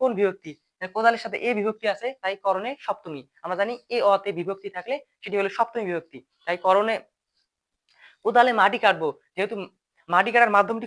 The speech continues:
কোদাল, সেহেতু এই কোদালে হলো করণ কারকের সপ্তমী বিভক্তি। যদি আমি আরো উদাহরণ দেখাই যে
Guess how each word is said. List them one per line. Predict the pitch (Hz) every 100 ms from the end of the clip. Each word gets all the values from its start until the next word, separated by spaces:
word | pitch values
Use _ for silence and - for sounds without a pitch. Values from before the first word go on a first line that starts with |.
| -
কোদাল, | 233 185 147
সেহেতু | - 185 233 262 _ 165
এই | 160 202
কোদালে | 233 240 185
হলো | 202 294 -
করণ | 220 233 214
কারকের | 175 208 -
সপ্তমী | - - 220
বিভক্তি। | 180 170 - 131 _ _ _ _ _ -
যদি | 196
আমি | 202 175
আরো | 220 208
উদাহরণ | 190 196 185
দেখাই | 175 175 226 - _ - - _ _ _ _ _ _ _ _ _ _ _ _ _ _ _ _ _ _ _
যে | 147